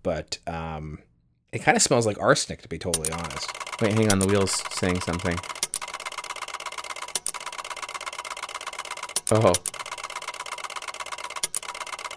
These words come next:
Speaker 2: Oh, God. Oh.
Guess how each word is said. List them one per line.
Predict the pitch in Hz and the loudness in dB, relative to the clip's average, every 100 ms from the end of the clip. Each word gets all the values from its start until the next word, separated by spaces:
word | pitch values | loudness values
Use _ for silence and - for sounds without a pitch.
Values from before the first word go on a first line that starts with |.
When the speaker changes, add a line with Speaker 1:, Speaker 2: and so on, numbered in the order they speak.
| - - | -2 8
Speaker 2:
Oh, | 147 120 98 | 10 10 8
God. | 113 104 90 - - - - - - - - - - - - - - - - - - - - | 8 8 6 2 -6 -8 -8 -8 -8 -8 -8 -8 -8 -8 -8 -6 -6 -6 -8 -6 -4 -2 4
Oh. | 110 98 | 6 6